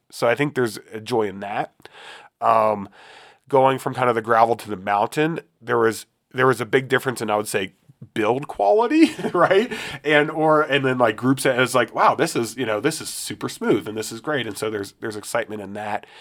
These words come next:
And then just kind of the, yeah, doing things that I can't, that I couldn't do. It's easy though, I would say, and, and I would, I would think for you all, it's, there might be times where it's harder to find that joy because you've done this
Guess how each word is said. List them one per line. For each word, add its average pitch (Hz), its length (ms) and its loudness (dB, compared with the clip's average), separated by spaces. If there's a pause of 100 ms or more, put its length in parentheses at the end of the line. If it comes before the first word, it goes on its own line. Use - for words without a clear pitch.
(260)
And 110 200 -6
then 120 180 2
just 113 300 -6
kind 117 200 -2
of 104 200 -2
the, 104 400 -4 (420)
yeah, 156 180 2
doing 131 460 0
things 120 320 -4
that 117 140 2
I 107 160 2
can't, 110 440 -6 (180)
that 110 120 -2
I 107 80 -2
couldn't 107 400 -4
do. 87 260 -14 (840)
It's 139 240 -6
easy 160 400 -4
though, 131 200 4
I 120 120 6
would 117 180 -6
say, 98 480 -4 (560)
and, 123 180 -6
and 127 220 -4
I 127 160 4
would, 127 140 4
I 131 160 2
would 156 160 2
think 131 200 -4
for 117 140 -8
you 120 260 0
all, 101 380 2 (960)
it's, - 180 -6 (560)
there 135 180 0
might 131 200 2
be 135 120 -6
times 131 260 2
where 117 80 2
it's - 100 -4
harder 123 240 4
to 117 80 0
find 131 460 2
that 131 300 2
joy 120 420 2
because 127 560 0
you've 120 220 -8
done 120 180 4
this 120 260 -2